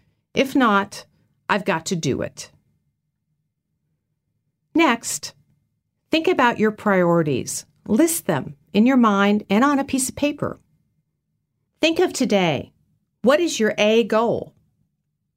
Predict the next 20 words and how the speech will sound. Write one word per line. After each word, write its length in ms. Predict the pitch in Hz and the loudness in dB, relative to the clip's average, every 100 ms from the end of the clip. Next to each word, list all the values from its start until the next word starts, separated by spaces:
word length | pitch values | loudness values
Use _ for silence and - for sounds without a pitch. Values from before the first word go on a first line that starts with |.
| _ _ _ _ _ _ | _ _ _ _ _ _
What 140 | 294 | 2
would 120 | 285 269 | 2 0
help 460 | - 285 349 - | 0 0 0 -2
you 120 | 190 | -6
focus 600 | 175 - 247 269 226 - - | -6 -2 0 0 -2 -4 -4
on 260 | 180 165 | 0 0
this 200 | 156 156 | -2 -6
goal? 400 | - 127 - - _ _ _ _ _ _ _ _ _ _ | -8 -10 -10 -14 _ _ _ _ _ _ _ _ _ _
And 260 | 202 214 208 | 0 2 2
do 100 | 233 | 2
you 260 | 262 294 277 | 2 0 -2
have 420 | 226 202 190 185 - | -2 0 0 -2 -8
a 80 | |
plan? 640 | 170 - 156 143 131 113 - _ _ _ _ _ _ _ _ _ _ _ _ _ _ _ _ _ _ _ _ _ - | -10 -6 -4 -2 -4 -8 -14 _ _ _ _ _ _ _ _ _ _ _ _ _ _ _ _ _ _ _ _ _ -2
Next, 580 | 349 240 - - - - _ _ _ _ _ | 0 0 -2 -8 -8 -14 _ _ _ _ _
how 260 | - 311 349 | -2 0 2
are 100 | 302 | 2
you 160 | 254 | 2
managing 640 | 226 220 226 233 208 226 214 | 4 4 2 0 0 0 0
interruptions? 880 | 220 220 233 - - - - - | 0 2 0 -4 -10 -10 -12 -16